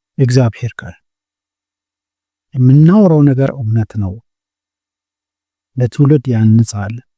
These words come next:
ብለን የምንል ከሆነ የእግዚአብሔር ቃል ማስረጃ ሊኖረን ይገባል። ሰዎች "ይሄ ነገር እንዴት ነው?" ብሎ ደግሞ ሲጠይቁን የምንመልስላቸው መልስ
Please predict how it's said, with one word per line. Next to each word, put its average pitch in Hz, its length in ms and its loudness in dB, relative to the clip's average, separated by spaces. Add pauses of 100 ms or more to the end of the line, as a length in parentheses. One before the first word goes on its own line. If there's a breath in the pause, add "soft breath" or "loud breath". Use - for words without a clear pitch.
(680)
ብለን 139 220 4
የምንል 123 460 4
ከሆነ 113 400 -8 (560)
የእግዚአብሔር 123 600 -2
ቃል 127 240 -4
ማስረጃ 120 500 -2 (420)
ሊኖረን 117 500 -4 (320)
ይገባል። - 640 -10 (400 loud breath)
ሰዎች 139 380 0
"ይሄ 143 140 0 (100)
ነገር 151 260 0
እንዴት 131 400 0
ነው?" 123 180 -4
ብሎ 147 180 0 (140)
ደግሞ 123 260 0
ሲጠይቁን 143 600 -4 (380 soft breath)
የምንመልስላቸው 131 1500 2
መልስ 139 300 2